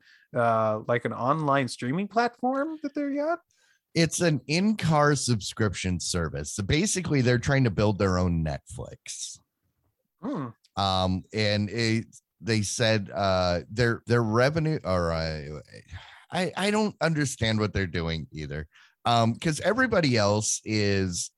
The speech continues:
Speaker 2: like, going to other services, right? We just talked about, uh, Android T V in, was it Plim-, not Plymouth, uh, Chrysler vehicles,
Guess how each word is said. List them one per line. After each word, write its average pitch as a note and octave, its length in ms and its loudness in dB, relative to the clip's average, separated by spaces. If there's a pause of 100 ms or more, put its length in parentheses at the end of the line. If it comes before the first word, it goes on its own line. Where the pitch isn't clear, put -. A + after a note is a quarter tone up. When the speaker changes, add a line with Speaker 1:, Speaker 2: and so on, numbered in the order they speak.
(120)
Speaker 2:
like, F#2 340 0 (380)
going G#2 440 4
to F#2+ 600 2 (300)
other C3+ 320 4
services, C#2+ 840 -8
right? F#2 280 0
We A2+ 120 -2
just A2 300 -2
talked G#2+ 340 0
about, F2+ 480 0 (460)
uh, F#2 200 0
Android G#2 540 0
T G#2+ 240 -2
V G2 500 -2
in, F2 460 -2
was F2 160 0
it D#2+ 160 -8
Plim-, F#2 400 -4
not F#2 240 -2
Plymouth, D#2 480 -6
uh, E2 260 -4
Chrysler G#2+ 460 -2
vehicles, A#2+ 720 0